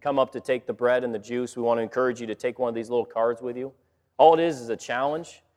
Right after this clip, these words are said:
It's a verse and a challenge. So on one side there'll be a verse, on the other side there'll be a challenge. And it's for this week. You don't have to carry this thing to your grave with you, but this week, this week,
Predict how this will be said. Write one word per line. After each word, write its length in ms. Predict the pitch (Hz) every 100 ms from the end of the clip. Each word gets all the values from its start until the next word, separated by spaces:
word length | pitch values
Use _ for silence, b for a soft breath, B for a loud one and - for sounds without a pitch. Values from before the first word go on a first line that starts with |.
| _
It's 160 | - 117
a 60 | 113
verse 400 | 123 147 156 -
and 120 | 123
a 60 |
challenge. 520 | 110 143 117 101 87 87
So 140 | 110
on 60 | 110
one 140 | 127
side 280 | 127 120 117
there'll 120 | 110
be 140 | 113
a 80 | 107
verse, 500 | 98 113 117 - - _ _
on 80 | -
the 80 | 110
other 120 | 117
side 260 | 113 117 110
there'll 120 | 107
be 160 | 110 104
a 40 |
challenge. 420 | - 95 90 87
And 100 | 110
it's 100 | 117
for 140 | - 123
this 220 | 202 -
week. 240 | 143 92 _ _ _ _ -
You 60 | 123
don't 80 |
have 80 | 135
to 80 | 131
carry 240 | 139 131
this 200 | 123 120
thing 220 | - 123 117
to 80 |
your 100 | 117
grave 300 | 110 110 101
with 160 | 95 95
you, 120 | 95
but 220 | 95 101
this 240 | - 143 -
week, 380 | 139 117 - _ _ _ _ _ _
this 180 | 139 151
week, 260 | 151 135